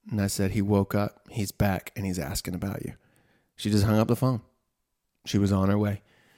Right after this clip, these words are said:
And, uh, that day he left I C U. Four days later, he went, he went to a,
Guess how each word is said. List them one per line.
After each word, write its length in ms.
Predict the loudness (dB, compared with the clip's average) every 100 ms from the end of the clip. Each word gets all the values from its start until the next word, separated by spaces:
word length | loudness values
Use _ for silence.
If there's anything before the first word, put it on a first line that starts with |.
| _ _ _ _ -6
And, 280 | 0 2 2
uh, 240 | 2 0 0
that 280 | 2 2
day 240 | 2 2 2
he 120 | 0
left 280 | 0 0 2
I 140 | 2
C 180 | 2 -2
U. 320 | -2 0 -2
Four 320 | -4 -4 -2
days 280 | 0 0 -2
later, 280 | -2 0 0
he 120 | -2
went, 240 | -4 -4 -2
he 80 |
went 180 | 0 0
to 220 | 0 0 0
a, 280 | 0 -2